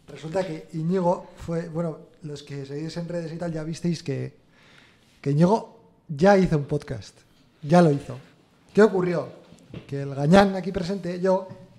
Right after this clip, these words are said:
puse la cámara a grabar, en lugar de mil ochenta, la puse a siete veinte. Y, y una de las razones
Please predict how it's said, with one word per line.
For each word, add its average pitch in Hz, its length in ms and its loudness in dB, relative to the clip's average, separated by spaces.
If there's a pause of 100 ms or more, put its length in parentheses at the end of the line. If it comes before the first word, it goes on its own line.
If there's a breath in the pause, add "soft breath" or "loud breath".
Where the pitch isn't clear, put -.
(120)
puse 165 180 -14
la 180 140 -4
cámara 175 240 -4
a - 20 -6
grabar, 170 220 -4
en 147 200 -10
lugar 180 260 0
de 220 40 -2
mil 202 140 -6
ochenta, 190 480 -6 (260)
la 143 100 -8
puse 180 220 -6
a 165 60 -2
siete 185 260 -14
veinte. 131 260 -14 (1600 soft breath)
Y, 139 840 -6
y 143 160 -10
una 160 140 -4
de 185 80 -2
las 180 100 -4
razones 180 600 -10